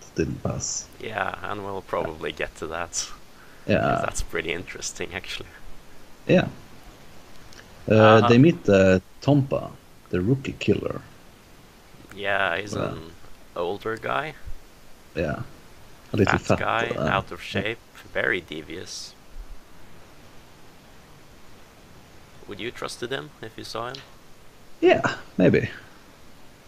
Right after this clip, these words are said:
Speaker 1: Uh, if I had no one else.
Speaker 2: Yeah, 'cause he seems like an all-around nice guy,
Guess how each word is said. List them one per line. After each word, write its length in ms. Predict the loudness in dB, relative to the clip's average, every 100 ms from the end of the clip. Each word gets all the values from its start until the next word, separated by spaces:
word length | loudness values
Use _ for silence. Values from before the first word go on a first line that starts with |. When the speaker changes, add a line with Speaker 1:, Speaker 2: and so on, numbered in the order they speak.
| -16 -2
Speaker 1:
Uh, 60 | 2
if 220 | 2 4
I 80 | 4
had 160 | 4
no 140 | 2 2
one 220 | 0 0
else. 480 | -2 -4 -10 -12 -16 -20 -20 -14
Speaker 2:
Yeah, 280 | -10 -10 -12
'cause 160 | -16 -16
he 60 | -14
seems 360 | -14 -16 -14 -12
like 200 | -10 -10
an 100 | -10
all-around 540 | -10 -8 -6 -8 -8
nice 240 | -8 -8
guy, 300 | -6 -8 -8